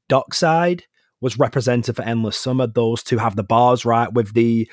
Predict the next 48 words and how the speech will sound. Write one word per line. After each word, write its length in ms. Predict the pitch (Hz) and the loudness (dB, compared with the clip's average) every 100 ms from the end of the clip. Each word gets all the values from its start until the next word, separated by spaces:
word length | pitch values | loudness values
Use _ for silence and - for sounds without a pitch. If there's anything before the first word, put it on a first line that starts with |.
| - | -6
we're 80 | 131 | -4
gonna 120 | 123 | -2
touch 180 | - 120 | -4 -4
on 80 | 117 | -2
those 160 | 117 | -2
in 80 | 107 | -2
a 40 | |
moment, 400 | 107 117 117 117 | 0 0 0 -2
but 100 | 101 | -4
they 140 | 98 104 | -4 -4
have 260 | 110 110 - | -4 -6 -4
the 300 | 101 101 - _ | -4 -4 -8 _
photo 360 | - - 120 117 | -8 0 2 2
op 120 | 110 113 | 0 2
there 340 | 147 165 170 - _ _ _ _ | 2 2 0 -6 _ _ _ _
w-, 140 | 120 120 | -10 -4
with 120 | 131 | -2
the 80 | 117 | 2
monsters, 560 | 117 120 139 - 170 156 | 2 2 0 0 0 0
but 140 | 113 | 0
they 60 | 123 | 2
are 200 | 127 123 | 2 2
gonna 160 | 127 | 0
have 220 | 107 113 104 | -2 -2 0
the 100 | 113 | -2
other 100 | 101 | -2
six 340 | - - - - | -2 -2 -2 -2
hotels, 720 | 117 104 - 101 95 95 98 | 0 -2 -2 -2 -4 -8 -10
which, 200 | 95 - | -12 -12
so 120 | 107 | -12
we've 160 | 98 95 | -10 -8
got, 240 | 101 101 - - _ _ | -8 -10 -12 -20 _ _
uh, 120 | 104 - | -6 -2
Aventura, 880 | 135 139 123 143 139 135 131 131 120 | 0 0 0 0 4 4 4 0 -2
Sapphire 360 | - 123 123 | -6 -2 -2
Falls, 500 | 120 123 120 120 117 | 2 4 4 4 2
Royal 160 | 120 113 | 0 0
Pacific, 460 | 117 - 110 110 - | -2 -4 -4 -4 -4
Hard 300 | 117 113 107 | -2 0 -2
Rock, 340 | 110 104 - - - | -4 -4 -10 -18 -10
uh, 160 | 101 | -8
Portofino 520 | - 120 107 110 104 | -4 -4 -2 -2 -2
Bay 320 | 95 104 104 101 _ _ _ - | -2 -2 -2 -4 _ _ _ -10
as 180 | 104 101 | -8 -2
well. 360 | 117 113 98 | 0 2 0
So 140 | - 101 | -4 -6
to 140 | 113 | -4
ha-, 180 | 107 | -4